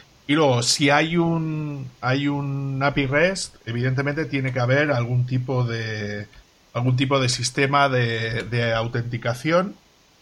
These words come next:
eh, donde ahí creo yo que la parte fundamental sería la utilización de uno de los tres protocolos fundamentales que se están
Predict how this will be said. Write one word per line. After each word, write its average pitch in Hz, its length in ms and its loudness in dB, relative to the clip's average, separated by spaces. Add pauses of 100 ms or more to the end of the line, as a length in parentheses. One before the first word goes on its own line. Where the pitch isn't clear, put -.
(300)
eh, 127 160 2
donde 127 240 4
ahí 139 120 2
creo 147 260 2
yo 156 200 2
que 139 100 -2
la 117 140 -2
parte 135 240 0
fundamental 131 760 0
sería 123 380 0
la 117 120 0
utilización 131 840 -2
de 117 100 -2
uno 123 300 2
de 120 100 0
los 117 400 -6
tres 123 220 -2
protocolos 127 560 -2
fundamentales 120 600 -2
que 117 120 -8
se 117 100 -8
están 117 580 0